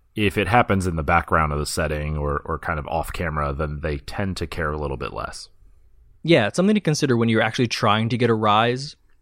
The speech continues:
Speaker 2: out of your party, is that you can have someone who's committed war crimes far away, uh, and it's possible that they just don't care. But if they treat a friend of the party poorly or a family member of the party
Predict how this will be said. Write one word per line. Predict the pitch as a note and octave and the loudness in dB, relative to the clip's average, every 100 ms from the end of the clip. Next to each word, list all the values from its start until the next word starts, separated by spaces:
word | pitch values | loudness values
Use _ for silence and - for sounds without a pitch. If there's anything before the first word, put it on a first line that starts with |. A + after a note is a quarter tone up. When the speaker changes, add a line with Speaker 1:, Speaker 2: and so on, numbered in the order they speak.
| _ | _
Speaker 2:
out | A2+ A2+ | 0 0
of | A2 | 2
your | A2+ G#2+ G2 | 2 2 0
party, | - A2+ A#2+ D3+ E3+ - | 0 2 2 -2 -6 -4
is | A2 A2 | -4 0
that | A#2 A2 | 2 2
you | D#3 F3 | 0 0
can | D#3+ | 2
have | C#3+ D3+ | 2 2
someone | - A#2 | 0 0
who's | A2+ | 0
committed | - A#2+ A2+ | -2 0 0
war | G2+ G#2+ A2 | 2 0 2
crimes | - F#2+ F2+ F2+ - _ _ _ | 0 -2 -4 -8 -12 _ _ _
far | _ A2 G#2 | _ 2 2
away, | G2 G2+ G2 F2+ A2+ - _ _ _ - | 2 2 0 -2 -8 -16 _ _ _ -2
uh, | G#2 G2+ | 2 2
and | A2+ A2 - _ | 2 0 -4 _
it's | C3 - | -6 0
possible | C#3+ C#3+ D3 | 2 2 2
that | B2+ | 0
they | A2 | 0
just | A2 A2 | 0 0
don't | A2 G2+ | -2 -4
care. | - A#2+ G#2+ F2+ F2+ | -4 -2 0 -2 -4
But | - G2 | -4 -4
if | C#3 - | -6 -4
they | A#2 | -4
treat | A2+ - C#3 C#3 _ _ _ _ _ _ _ - | -2 -2 0 -2 _ _ _ _ _ _ _ -4
a | A#2 | -4
friend | - A2+ A#2 B2+ | 0 2 4 4
of | B2+ | 2
the | C3+ | 2
party | C#3+ C3 C3 | 4 4 2
poorly | B2+ C#3 B2+ C#3 C#3+ | 0 2 4 4 2
or | G#2+ | 0
a | G2 | -2
family | - G#2+ A2 | 0 0 2
member | B2 B2+ C3 B2+ | 4 4 4 2
of | |
the | B2+ | 0
party | A#2+ C3+ C3 B2+ C#3+ | 0 0 0 -2 -8